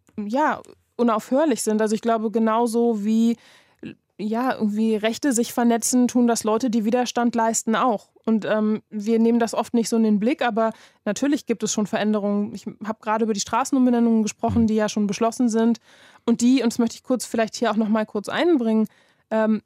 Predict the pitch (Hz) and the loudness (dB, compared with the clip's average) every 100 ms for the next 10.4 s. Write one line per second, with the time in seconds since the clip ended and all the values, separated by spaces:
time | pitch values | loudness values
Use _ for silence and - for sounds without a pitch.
0 | _ 202 233 277 294 262 226 233 233 220 | _ -2 0 4 4 2 2 2 2 2
1 | 220 220 220 214 220 - 220 - 254 - | 0 2 0 0 -2 -4 -8 -4 -4 -2
2 | 220 - 247 220 233 240 233 226 - _ | -4 0 2 4 4 2 2 0 -6 _
3 | 233 - 226 220 220 214 233 - 233 208 | -6 -2 0 4 4 4 2 2 2 2
4 | 208 190 220 220 - 214 214 208 214 - | 0 0 0 0 -2 -2 0 2 0 -2
5 | - _ _ - 208 226 233 247 226 226 | -14 _ _ -6 -2 -2 0 2 2 2
6 | 226 220 220 _ - 220 214 220 220 214 | 2 2 0 _ -4 -2 -2 -4 -4 -2
7 | 208 226 226 226 214 214 220 220 - - | -2 0 0 2 2 0 -4 -6 -4 -6
8 | 214 226 - 220 214 - 220 214 208 208 | -4 -4 -4 -6 -4 -2 0 0 0 -2
9 | 196 214 208 214 214 214 214 208 - 208 | -2 -2 -2 -2 -2 -2 -4 -4 -4 -6
10 | 214 202 202 | -4 -2 0